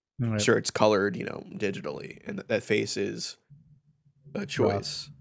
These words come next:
Speaker 2: Um, but I think it's fine. I don't, like, like, just, like, the fact that we still have Frank Miller around as, like, one of the legends of comic books in a, in a, in an industry where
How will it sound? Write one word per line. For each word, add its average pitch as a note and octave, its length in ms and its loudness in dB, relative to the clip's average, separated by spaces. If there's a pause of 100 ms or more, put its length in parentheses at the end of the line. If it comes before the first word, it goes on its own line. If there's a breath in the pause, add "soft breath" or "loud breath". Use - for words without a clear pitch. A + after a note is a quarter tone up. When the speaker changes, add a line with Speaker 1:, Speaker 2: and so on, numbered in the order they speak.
(420)
Speaker 2:
Um, F#2+ 580 -4 (400)
but C#3 140 6
I G3 60 6
think F#4+ 220 4
it's - 120 0
fine. G3 540 0
I B2 120 2
don't, C#3+ 120 2
like, D#3+ 220 6
like, D#3+ 200 6
just, F3+ 220 6
like, F#3 320 6 (280)
the D3 60 2
fact G3 220 8
that A3 80 10
we F#3+ 80 8
still E3 180 10
have B2 180 6
Frank C#3+ 220 6
Miller C3 380 6
around B2+ 560 2 (460)
as, A2 200 2
like, A2 200 4
one A#2 180 2
of A2+ 120 2
the G#2 460 2 (540)
legends A2 640 2
of G2 80 -8
comic A#2+ 380 -2
books - 500 -8 (100)
in G#2+ 140 2
a, A2 140 6
in A2+ 180 2
a, G#2+ 380 6
in A2+ 180 -2
an A2+ 80 -2
industry C3+ 500 2
where A2+ 480 6